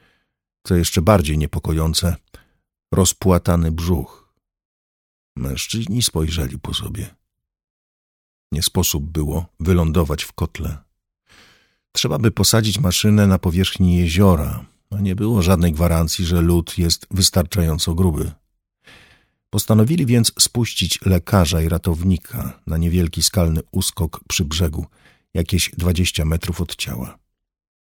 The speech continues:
„Pewni jesteście?”, zawołał pilot. „Ten wasz gość wygląda na stuprocentowego trupa. Moim zdaniem to może zaczekać do jutra”.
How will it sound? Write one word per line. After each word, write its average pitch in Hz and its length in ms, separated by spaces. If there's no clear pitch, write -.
„Pewni 120 360
jesteście?”, 127 760
zawołał 76 480
pilot. - 440
„Ten 131 180
wasz 127 200
gość 135 460
wygląda 113 460
na 117 200
stuprocentowego 123 880
trupa. 104 540
Moim 143 300
zdaniem 147 400
to 156 120
może 147 280
zaczekać 139 480
do 156 80
jutra”. 110 560